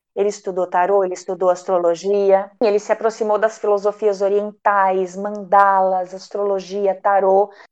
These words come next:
tanto que foi um, uma das causas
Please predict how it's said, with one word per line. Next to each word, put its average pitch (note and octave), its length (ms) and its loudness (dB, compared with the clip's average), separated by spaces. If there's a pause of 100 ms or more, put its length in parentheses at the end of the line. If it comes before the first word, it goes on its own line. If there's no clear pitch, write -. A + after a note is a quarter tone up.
(200)
tanto B3 260 4
que C#4 100 -10
foi B3+ 280 2
um, D#4+ 240 -2 (100)
uma G4 580 0
das A3 540 6
causas G#3+ 880 2